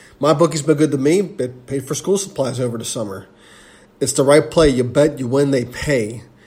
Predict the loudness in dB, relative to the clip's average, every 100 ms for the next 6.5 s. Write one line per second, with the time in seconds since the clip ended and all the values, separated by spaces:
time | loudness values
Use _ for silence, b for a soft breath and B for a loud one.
0 | b b b b b 0 2 4 2 4
1 | 6 4 2 2 2 4 2 4 2 -2
2 | -8 -10 -8 0 2 2 2 2 2 0
3 | 0 2 2 0 -4 -8 b b b b
4 | b b -10 -2 4 6 6 4 4 4
5 | 2 2 0 0 0 0 0 2 2 2
6 | 2 2 0 -6